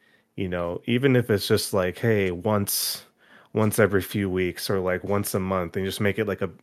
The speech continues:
you know, an anchor point, you know, it's like, hey, we're gonna, you know, we're gonna make an effort and, like, you know,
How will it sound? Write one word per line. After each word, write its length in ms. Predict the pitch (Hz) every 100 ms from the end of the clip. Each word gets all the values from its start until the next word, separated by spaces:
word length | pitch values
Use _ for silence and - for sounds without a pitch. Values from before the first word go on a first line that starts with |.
| -
you 140 | 110
know, 220 | 90 80 85 - _ _ _ _ _ -
an 120 | 107
anchor 300 | 117 120 113
point, 420 | 95 - 92 87 -
you 120 | 120
know, 100 | 92
it's 100 | 87
like, 120 | 107 104
hey, 280 | 127 110
we're 280 | 95 101 107
gonna, 280 | 107 120 110
you 120 | 117
know, 360 | 104 90 90 104 - _ _ _ - _
we're 120 | 113
gonna 180 | 104 101
make 220 | 98 110
an 100 | 107
effort 420 | 95 95 - 95 87
and, 180 | 87
like, 280 | 90 90 107
you 100 | 113
know, 300 | 90 82 85